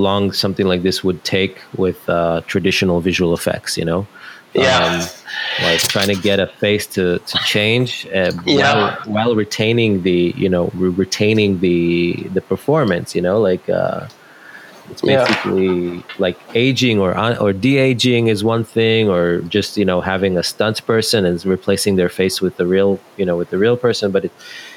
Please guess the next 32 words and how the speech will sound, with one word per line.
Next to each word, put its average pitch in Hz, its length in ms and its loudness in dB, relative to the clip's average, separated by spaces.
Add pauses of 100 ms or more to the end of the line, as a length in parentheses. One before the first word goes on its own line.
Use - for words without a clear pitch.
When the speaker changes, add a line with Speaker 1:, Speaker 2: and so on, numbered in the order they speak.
(360)
Speaker 1:
it's - 160 -2
just, - 240 -2 (200)
and 113 120 0
it's 120 160 -2
a 127 120 0
click 151 180 0
of 139 100 0
a 113 60 2
button 113 420 0
and 95 140 2
you 98 80 2
watch 110 300 0
it 113 100 -2
go 113 260 2
and 98 100 0
you're 98 120 2 (100)
like, 92 160 -2 (340)
"Ah, 110 480 0
we're 117 220 4
about 123 300 0
to 127 60 0
go 117 200 0
extinct." - 680 -2
<laughs> - 20 -10
Speaker 2:
<laughs> - 1200 -2 (500)
Yeah, 135 320 2
yeah, 185 260 2
it's 175 120 -4
scary. 165 380 0 (120)
It 123 80 2
is 185 160 0
scary. 104 420 0